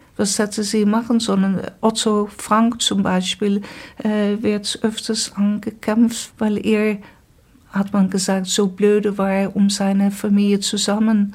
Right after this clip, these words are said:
ins Versteck gehen zu lassen und dass das viel zu risikovoll war. Die meisten sind also getrennt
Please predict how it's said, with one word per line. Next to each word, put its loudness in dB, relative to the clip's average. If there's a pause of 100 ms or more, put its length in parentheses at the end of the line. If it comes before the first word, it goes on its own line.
ins -2
Versteck -6
gehen 4
zu 0
lassen 0
und 0
dass -4
das -6
viel 0
zu -2
risikovoll -2
war. -6 (640)
Die -2
meisten 0
sind -4
also -6
getrennt -2